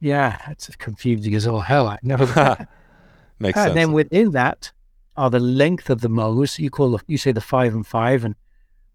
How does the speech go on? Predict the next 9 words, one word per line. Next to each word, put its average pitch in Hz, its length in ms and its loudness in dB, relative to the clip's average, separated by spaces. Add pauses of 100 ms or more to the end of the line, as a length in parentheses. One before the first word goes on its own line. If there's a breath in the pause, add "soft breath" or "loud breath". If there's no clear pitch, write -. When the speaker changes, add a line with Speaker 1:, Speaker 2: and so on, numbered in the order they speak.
(100)
Speaker 1:
what 135 160 -2
that 156 160 2
refers 131 420 0
to 127 140 0
is 110 120 -2
five 131 360 2
feet 127 200 -4
of - 80 -12
floating 135 520 0